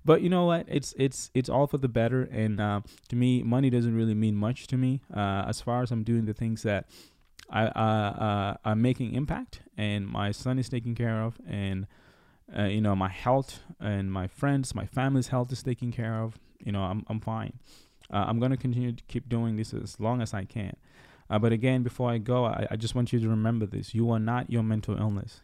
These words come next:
you know. This is just an experience. It, it is, it is just an experience. It is not your identity, 'cause I know people identify as their mental illness, but this is something that I used to do. But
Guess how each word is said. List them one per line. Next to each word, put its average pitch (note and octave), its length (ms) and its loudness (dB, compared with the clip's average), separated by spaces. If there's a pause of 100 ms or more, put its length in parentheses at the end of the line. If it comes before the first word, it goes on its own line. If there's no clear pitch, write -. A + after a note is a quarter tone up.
(100)
you - 80 -6
know. G2 140 -2 (1400)
This A#2 260 2
is C3 160 -2
just A#2+ 240 2
an A2+ 80 0
experience. - 640 -4
It, G#2+ 260 -4
it G#2+ 220 0
is, A2 340 4
it A#2 120 2
is A#2 120 2
just - 260 -2
an A#2 60 0
experience. - 540 -4 (640)
It A2+ 140 2
is G#2 100 2
not G#2 300 0
your C#3 140 4
identity, G#2+ 680 -2
'cause G#2 160 -4
I G#2 100 0
know A2+ 160 2
people A2 280 -2
identify G2 640 -2
as F2 160 -4
their G2 100 -2
mental F#2+ 300 -4
illness, G2+ 360 -6 (140)
but A2 160 -2
this A#2 180 0
is - 40 -6
something A#2+ 300 0
that G2+ 100 -2
I F#2+ 80 -4
used A2 320 -2
to G2+ 60 -8
do. G2 280 -8
But A2 220 0